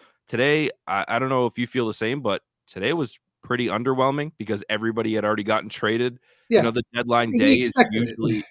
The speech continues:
Speaker 1: yeah, deadline day is usually, like, National Refresh Twitter Day, and it wasn't quite like that. It was sort
Speaker 2: Nope.
Speaker 1: of like nothing really big happened. So,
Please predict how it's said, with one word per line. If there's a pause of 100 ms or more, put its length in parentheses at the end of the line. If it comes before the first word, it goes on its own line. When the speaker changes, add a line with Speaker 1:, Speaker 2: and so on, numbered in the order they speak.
Speaker 1:
yeah,
deadline
day
is
usually,
like, (720)
National
Refresh
Twitter
Day,
and
it
wasn't (220)
quite
like
that.
It
was
sort
Speaker 2:
Nope.
Speaker 1:
of
like
nothing (140)
really
big
happened.
So,